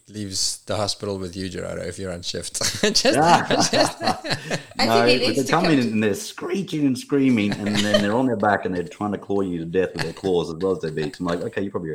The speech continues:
Speaker 2: okay." <laughs> You know?
Speaker 3: Just
Speaker 1: Um, I've gotta ask about another patient that I saw. I, I was gone by this time it came in. The little platypus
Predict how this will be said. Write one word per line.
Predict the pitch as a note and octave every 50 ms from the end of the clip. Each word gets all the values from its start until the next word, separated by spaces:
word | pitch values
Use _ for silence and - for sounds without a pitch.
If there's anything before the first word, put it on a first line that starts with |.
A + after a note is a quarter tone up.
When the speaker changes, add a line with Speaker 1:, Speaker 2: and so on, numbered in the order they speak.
| D2 -
Speaker 2:
okay." | D#2+ D2 - - _ -
<laughs> | D4 F#3+ - - - - - -
You | F#2 F#2
know? | - G2+ F#2+ - - D3 - - - - - _ _ - - - - - - - - -
Speaker 3:
Just | G#3+ - - - D4 - - - - - - - - - - - -
Speaker 1:
Um, | D3+ - - _ _
I've | D3+ C#3
gotta | E3+ F#3+ G3 F3+ C3+
ask | C#3+ C#3+ C#3+ C3+ -
about | C3+ C3 B2+ B2
another | A#2+ A2+ A2 A#2 B2+
patient | A2 - A2+ A2+ A2 - - G2 F#2 F#2+ -
that | G#2 G2
I | F#2+ G2+
saw. | - - - - A#2 G#2+ G#2 G2+ F#2+
I, | - A2 A2 - A2+
I | B2
was | A#2+ A#2 G#2
gone | G#2 G#2+ G#2 G#2 G2+
by | F#2+ F#2 F2+
this | F2+ F#2+ G2 -
time | - G#2 G2 F#2
it | F#2 F2 -
came | - F#2 F2+ F2 -
in. | - - - _
The | A#2 A2+
little | A#2 B2 B2 A#2+
platypus | - C3+ C3 C3 C#3 - - F#2 - - - -